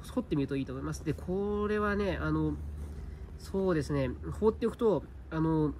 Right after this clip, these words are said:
どんどん被害、あの、広まってしまいますから、それはどんな害虫でもそうですけど、まあ、こういったものは、えー、先ほども言ったように、ネキリエースKとか、ネキリベイトみたいな殺虫剤を使えば、えー、それをネキウムシが食べて、そして、あの、駆除することってのもできますけど、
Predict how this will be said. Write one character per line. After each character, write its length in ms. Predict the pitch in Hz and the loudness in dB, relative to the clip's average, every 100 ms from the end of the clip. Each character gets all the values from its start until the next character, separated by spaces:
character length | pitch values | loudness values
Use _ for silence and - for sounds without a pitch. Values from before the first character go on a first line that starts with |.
| 180 | -2
ど 180 | 190 | 2
ん 20 | 226 | 4
ど 100 | 160 | 4
ん 80 | |
被 120 | 139 190 | 2 2
害、 240 | 131 120 | 2 0
あ 80 | 135 | -2
の、 80 | 143 | 0
広 200 | 127 180 | 2 2
ま 60 | 190 | 2
っ 20 | |
て 80 | 180 | 0
し 100 | 190 | 0
ま 60 | |
い 60 | 180 | 2
ま 60 | |
す 80 | 180 | 2
か 80 | - | 0
ら、 120 | 120 | -4
そ 80 | 113 | -2
れ 40 | |
は 40 | 139 | 0
ど 100 | 175 | 2
ん 60 | |
な 80 | 196 | 2
害 160 | 135 143 | 2 0
虫 100 | - | 0
で 80 | 147 | -4
も 60 | |
そ 160 | 123 147 | -2 -4
う 20 | |
で 60 | 131 | -4
す 100 | - | -4
け 80 | |
ど、 80 | 147 - - - | -6 -8 -12 -10
ま 60 | - | -4
あ、 20 | |
こ 140 | - | 4
う 40 | 185 | 4
い 40 | |
っ 20 | |
た 120 | - 196 | 4 2
も 100 | 202 | 4
の 120 | 170 | 6
は、 240 | 160 151 | 4 4
え 40 | 139 | 2
ー、 180 | 143 139 - - - - - - | 0 -2 -8 -18 -18 -16 -14 -6
先 200 | 170 160 | -2 0
ほ 60 | |
ど 80 | 165 | 2
も 60 | 165 | 2
言 60 | |
っ 40 | 156 | 2
た 80 | |
よ 20 | 143 | 2
う 40 | |
に、 40 | |
ネ 120 | 135 143 | 4 2
キ 120 | 180 | 2
リ 160 | 180 | 2
エ 60 | 185 | 2
ー 40 | |
ス 140 | 156 - | 0 -2
K 180 | - 147 | -2 -2
と 120 | 127 | -2
か、 200 | 131 123 | -4 -2
ネ 160 | 135 143 | 2 2
キ 100 | 175 | 2
リ 100 | 175 | 2
ベ 100 | 185 | 2
イ 40 | |
ト 80 | 165 | 2
み 120 | 135 | -2
た 80 | 131 | -2
い 60 | 127 | -4
な 100 | 127 | -2
殺 200 | 165 143 | -2 -2
虫 100 | - | -2
剤 100 | 190 | 0
を 60 | 185 | 0
使 240 | 165 - | -2 -2
え 120 | 220 190 | 0 2
ば、 200 | 214 170 - - | 0 -2 -8 -10
え 40 | 139 | -6
ー、 80 | 123 | -4
そ 120 | - | -2
れ 80 | 151 | 0
を 40 | |
ネ 160 | 139 139 | 2 2
キ 80 | 165 | 2
ウ 40 | |
ム 60 | 147 | 0
シ 80 | 131 | -2
が 80 | - | -2
食 140 | 185 | 0
べ 140 | 147 | 0
て、 260 | 123 160 139 | -2 -2 -2
そ 140 | - | -4
し 80 | 131 | -8
て、 120 | - | -8
あ 60 | 131 | -6
の、 60 | 131 | -4
駆 160 | - | -2
除 80 | 147 | -2
す 100 | 120 | -2
る 80 | 127 | -6
こ 80 | 135 | -4
と 40 | |
っ 40 | 139 | -6
て 100 | 131 | -6
の 80 | 117 | -6
も 60 | |
で 60 | 123 | -4
き 80 | 139 | 0
ま 100 | 160 | 0
す 120 | - | -2
け 100 | 139 | -6
ど、 120 | 123 | -8